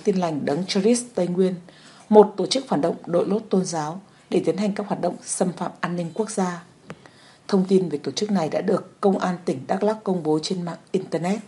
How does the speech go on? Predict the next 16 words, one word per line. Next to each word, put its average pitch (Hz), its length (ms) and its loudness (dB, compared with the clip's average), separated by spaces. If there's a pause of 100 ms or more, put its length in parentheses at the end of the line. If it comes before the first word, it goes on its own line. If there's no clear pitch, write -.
(540)
Đối 185 100 8
với 190 140 8
cái 214 120 2
gọi 226 220 4
là 160 360 -4
sáng - 340 -2 (100)
kiến 170 240 0
thể 180 100 -6
hiện - 260 -8
lương 180 140 0
tâm 185 200 2 (640)
người 165 220 -2
Việt 143 280 -8
hải - 180 -10
ngoại, 143 260 -2 (600)
Voice, 175 280 4